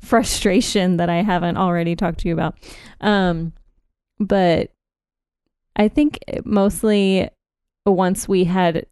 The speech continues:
children was when it really started to frustrate me.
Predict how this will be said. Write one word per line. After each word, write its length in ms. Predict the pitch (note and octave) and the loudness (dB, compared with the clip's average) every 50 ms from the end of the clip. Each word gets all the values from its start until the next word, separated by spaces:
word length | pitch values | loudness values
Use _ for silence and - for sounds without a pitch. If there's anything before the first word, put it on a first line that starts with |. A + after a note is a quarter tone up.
| _ - | _ -14
children 960 | - - - G#3+ G3 F#3+ F3+ F#3 F3 E3+ D#3+ D#3+ D#3 D3+ D#3+ E3 D#3+ F#3+ - - _ | -12 -2 0 2 2 2 2 0 -2 -2 -2 -4 -4 -4 -4 -6 -8 -10 -14 -8 _
was 300 | F3+ F3+ F3 E3+ E3 - | 0 2 2 0 0 -2
when 480 | F3 F3 E3+ E3 D#3+ D#3+ D#3+ D#3 - - _ _ _ _ _ _ _ | -2 -2 0 0 0 -2 -2 -4 -6 -10 _ _ _ _ _ _ _
it 240 | G3+ F3+ F3 - - - | 0 0 0 0 -2 -6
really 300 | - E3 F3+ E3 E3 D#3+ | -2 0 2 2 2 0
started 420 | - - - F3 E3 E3 D#3+ D#3+ - | -2 -2 -2 -2 0 0 0 -2 -2
to 100 | D3 - | -4 -6
frustrate 760 | - - - - - D3 - - - - - - - - - | -6 -6 -6 -6 -6 -6 -10 -10 -8 -8 -6 -6 -6 -8 -10
me. 360 | - - - - - - | -10 -10 -10 -10 -8 -10